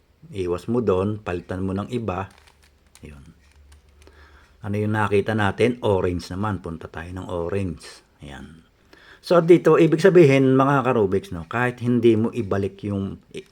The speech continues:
wag, kahit hindi mo na ibalik yung, ah, hazardo symbol natin kasi nga, naghahanap tayo dito, kahit na ganyan. Okay lang. Kasi, sabi ko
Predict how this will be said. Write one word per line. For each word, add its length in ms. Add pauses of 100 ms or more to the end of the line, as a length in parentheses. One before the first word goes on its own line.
wag, 240
kahit 560
hindi 400
mo 320
na 320 (400)
ibalik 560
yung, 320 (1120)
ah, 400
hazardo 480
symbol 560
natin 400
kasi 240
nga, 160
naghahanap 560
tayo 240
dito, 300 (100)
kahit 240
na 160
ganyan. 400 (240)
Okay 400
lang. 400
Kasi, 400 (720)
sabi 320
ko 80